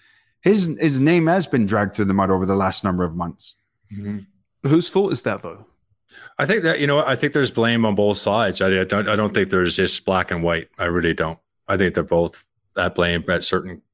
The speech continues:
Speaker 2: I think Jimmy makes a very good point there too. Um, and it's probably, like I said, it's somewhere balanced in the
Speaker 1: Yeah.
Speaker 2: middle. They've, they've screwed up.
Speaker 1: Yeah.
Speaker 3: Yeah,
Speaker 1: Both
Speaker 3: yeah.
Speaker 1: parties.
Speaker 3: It, it's a beautiful relationship that just fell apart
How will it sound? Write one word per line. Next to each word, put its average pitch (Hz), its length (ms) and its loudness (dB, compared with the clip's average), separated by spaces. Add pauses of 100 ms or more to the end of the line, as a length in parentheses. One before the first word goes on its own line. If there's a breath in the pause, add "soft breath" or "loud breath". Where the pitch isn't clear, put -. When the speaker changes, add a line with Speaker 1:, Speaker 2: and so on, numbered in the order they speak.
(160)
Speaker 2:
I 87 100 0
think 90 180 2
Jimmy 92 160 2
makes 90 240 0
a 90 60 0
very 90 320 2
good 80 160 -4
point 95 340 0
there 82 180 0
too. 95 340 -2 (180)
Um, 85 540 -2
and 87 420 -2
it's 104 180 0
probably, 104 320 0
like 101 180 0
I 107 40 0
said, 107 220 0
it's 78 100 -2
somewhere 90 480 0 (440)
balanced 95 520 -2 (480 loud breath)
in 87 120 0
the 87 60 2
Speaker 1:
Yeah. 85 60 2
Speaker 2:
middle. 90 300 -2 (440)
They've, 92 160 0
they've 98 240 2
screwed 90 360 0
up. 90 300 -2 (1080)
Speaker 1:
Yeah. 143 80 -10 (100)
Speaker 3:
Yeah, 160 240 -2
Speaker 1:
Both 240 200 0
Speaker 3:
yeah. 131 60 0
Speaker 1:
parties. 90 360 -2
Speaker 3:
It, - 20 -20 (800)
it's - 540 -8 (220)
a 135 180 0
beautiful 143 560 2 (120)
relationship 123 560 2
that 107 140 0
just - 460 -2 (120)
fell - 280 0
apart 113 400 -2